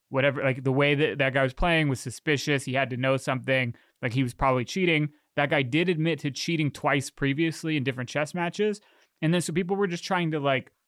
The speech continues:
figure out, well, how could he have done it? 'Cause we know it wasn't, he wasn't, he didn't, wasn't going to the bathroom. He didn't have an earpiece in.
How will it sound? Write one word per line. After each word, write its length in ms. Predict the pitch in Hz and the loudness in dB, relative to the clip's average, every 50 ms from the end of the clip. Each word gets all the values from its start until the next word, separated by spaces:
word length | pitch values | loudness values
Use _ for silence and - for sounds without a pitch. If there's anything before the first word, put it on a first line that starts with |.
| _ _ _ _ _ _ _ _ _ - _ | _ _ _ _ _ _ _ _ _ -12 _
figure 200 | - 165 151 165 | -4 -2 0 2
out, 200 | 165 156 165 135 | 2 2 2 0
well, 100 | 147 139 127 | 0 -2 -2
how 220 | - - 151 160 | -2 0 0 0
could 180 | 151 - 165 143 | 0 -2 -4 -4
he 60 | 139 | -4
have 140 | 127 - 110 | -4 -4 -2
done 180 | - 147 165 | 0 0 0
it? 160 | 180 120 - - | 0 -2 -6 -8
'Cause 220 | - 127 117 113 | -10 -10 -10 -8
we 100 | 127 131 | -8 -4
know 180 | 139 156 160 165 | -2 -2 0 0
it 40 | |
wasn't, 240 | 156 156 151 143 - | 0 -2 -4 -4 -6
he 60 | 131 | -8
wasn't, 200 | 127 143 143 - | -8 -8 -8 -6
he 80 | 123 135 | -6 -6
didn't, 160 | 151 165 - | -4 -4 -4
wasn't 220 | 147 160 156 156 135 | -4 -4 -4 0 0
going 160 | 147 143 139 | 0 0 0
to 40 | 113 | -2
the 60 | 123 | -2
bathroom. 520 | 117 160 170 165 160 - 156 165 165 160 | -2 0 0 0 0 -2 -4 -4 -2 -2
He 60 | 147 | 0
didn't 160 | 147 160 156 160 | 0 0 0 -2
have 80 | 156 135 | -2 -2
an 80 | 131 | -2
earpiece 440 | 135 135 143 135 147 143 131 120 - | -2 -2 -2 -2 -2 -4 -6 -4 -2
in. 260 | 147 139 135 139 131 | -2 0 0 0 -2